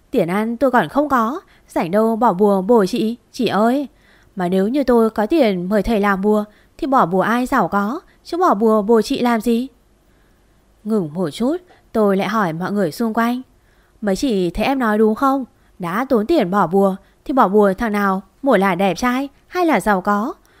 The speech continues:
Mắc cha gì bỏ bùa ông vừa nghèo vừa xấu?" Bà Thị nói chuyện đâm bang quá. Mấy chị làm chung cũng đều gật gù đồng ý. Mà cái này tôi nói đúng. Tôi mà có bỏ bùa thì bỏ bùa mấy cậu nhà này,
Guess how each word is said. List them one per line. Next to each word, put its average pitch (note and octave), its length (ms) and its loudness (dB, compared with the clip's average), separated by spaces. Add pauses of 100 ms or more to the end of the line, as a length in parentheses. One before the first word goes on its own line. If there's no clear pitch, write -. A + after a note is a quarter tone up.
(140)
Mắc A3 240 -2
cha A#3+ 220 -2
gì F3+ 360 -2
bỏ G3+ 160 2
bùa F3+ 160 0
ông B3+ 240 0
vừa B3+ 240 2
nghèo F#3+ 260 0
vừa G3+ 180 0
xấu?" A#3 340 0 (500)
Bà G#3+ 140 0
Thị F3+ 340 -2
nói F3+ 140 -4
chuyện F#3+ 340 -4
đâm G#3+ 180 2
bang B3 300 -2
quá. B3+ 280 0 (1400)
Mấy G3+ 180 -2
chị C#4+ 160 -4
làm G3 220 -2
chung G#3 420 -4
cũng A3 140 -6
đều C#4 140 2
gật F#3 220 -2
gù F#3 200 0
đồng F3 220 -2
ý. G3 360 -4 (340)
Mà G3+ 320 -2
cái G#3 120 -4
này G#3 380 -2
tôi C#4+ 100 0
nói A#3+ 200 0
đúng. A3+ 300 0 (360)
Tôi G3 240 2
mà G3 160 -4
có F#3 140 -4
bỏ D4+ 200 2
bùa F#3+ 320 0 (280)
thì - 100 -6
bỏ B3 160 2
bùa F#3+ 280 2
mấy F#3 200 -2
cậu E4+ 180 2
nhà G#3 220 -2
này, F#3+ 300 -4